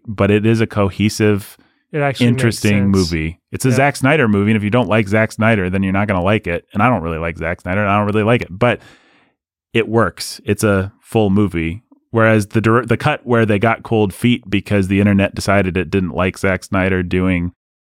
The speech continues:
Speaker 1: this property is lame, and it doesn't work, and it doesn't have the, the courage of its misguided convictions.
Speaker 2: Yep.
Speaker 1: I don't know.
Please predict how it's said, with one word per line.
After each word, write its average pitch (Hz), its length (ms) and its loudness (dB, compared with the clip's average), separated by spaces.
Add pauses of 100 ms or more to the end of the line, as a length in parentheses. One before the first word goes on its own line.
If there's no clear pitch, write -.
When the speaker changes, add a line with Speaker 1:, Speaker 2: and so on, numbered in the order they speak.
(120)
Speaker 1:
this 92 120 -2
property 87 680 0 (380)
is 123 120 0
lame, 107 400 2
and 90 80 -2
it 87 80 -8
doesn't 104 280 -4
work, 101 360 0
and 85 100 -2
it 82 60 -4
doesn't 95 220 -2
have 90 220 -2
the, 87 380 0 (400)
the 107 80 -2
courage 101 280 0
of 87 100 -2
its - 320 -6 (160)
misguided 110 720 0
convictions. 92 720 -4 (360)
Speaker 2:
Yep. 139 200 -10 (400)
Speaker 1:
I 113 80 0
don't 90 120 2
know. 82 180 -2